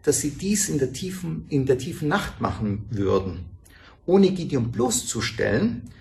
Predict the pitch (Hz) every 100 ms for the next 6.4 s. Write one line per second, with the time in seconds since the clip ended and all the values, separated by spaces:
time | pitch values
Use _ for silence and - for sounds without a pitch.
0 | - - 127 139 - 151 - 202 - -
1 | 104 - - - - 117 120 117 - -
2 | 117 - 175 - - 190 - - - -
3 | - - _ - _ - - - - -
4 | - - 254 240 233 - 180 185 170 165
5 | 160 - - 233 - 185 156 165 131 98
6 | 95 92 -